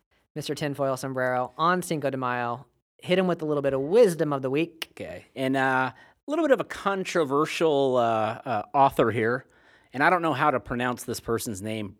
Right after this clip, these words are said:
Speaker 2: appropriately. So for those of you who are diehard fans, uh, the infamous author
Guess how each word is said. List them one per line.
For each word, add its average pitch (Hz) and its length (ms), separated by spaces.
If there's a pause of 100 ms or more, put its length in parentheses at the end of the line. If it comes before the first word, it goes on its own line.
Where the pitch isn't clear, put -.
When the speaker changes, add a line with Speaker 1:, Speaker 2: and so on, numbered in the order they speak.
Speaker 2:
appropriately. 104 760
So - 220
for 107 200
those 135 480
of 117 180
you 117 180
who 113 220
are 101 100
diehard 107 480
fans, 101 540 (500)
uh, 113 440 (960)
the 131 160
infamous 185 420
author 160 380